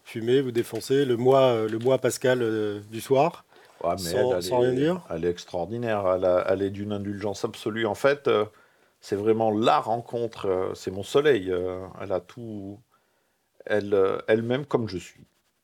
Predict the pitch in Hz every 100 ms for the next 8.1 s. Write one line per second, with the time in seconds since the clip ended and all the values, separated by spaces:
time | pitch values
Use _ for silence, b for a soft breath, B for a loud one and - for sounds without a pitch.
0 | _ _ - 98 92 - 117 - - 104
1 | 92 85 - 67 65 71 - - 82 -
2 | - 80 85 82 87 104 104 - - -
3 | 95 90 90 - 123 160 180 131 120 123
4 | 139 120 - 95 95 92 90 - _ -
5 | 147 120 _ _ _ _ _ _ _ _
6 | - - 101 101 98 95 95 135 120 -
7 | - 127 - 117 107 - 120 - 123 120
8 | -